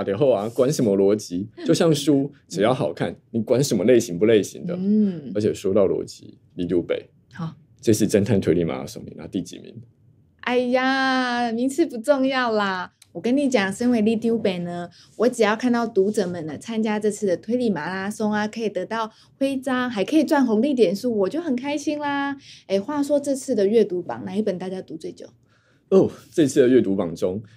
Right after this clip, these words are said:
Speaker 1: 有很多侦探推理马拉松的选书哦，例如之前网宅大麦町介绍过的东野圭吾的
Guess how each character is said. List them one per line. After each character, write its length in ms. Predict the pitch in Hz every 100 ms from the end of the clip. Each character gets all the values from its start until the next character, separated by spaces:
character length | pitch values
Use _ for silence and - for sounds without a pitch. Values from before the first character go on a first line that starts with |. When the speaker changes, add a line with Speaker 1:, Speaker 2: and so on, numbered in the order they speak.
| -
Speaker 1:
有 140 | 123
很 160 | 131 104
多 120 | 120
侦 200 | 127 139
探 160 | 143 127
推 120 | 123
理 100 | 113
马 160 | 104 87
拉 60 |
松 180 | 98 127
的 40 |
选 240 | 123 104 85
书 220 | - 135
哦， 300 | 127 127 131 - - - - _ -
例 80 | 196
如 160 | 143
之 160 | 139 151
前 160 | 135
网 160 | 117 92
宅 160 | 87 104
大 140 | 120
麦 160 | 117 113
町 180 | 110
介 160 | 110 110
绍 180 | 107 104
过 240 | 107 98
的 220 | - - - _ _ _
东 160 | - 143
野 140 | 117
圭 200 | 87 110
吾 160 | 117 87
的 240 | 85 -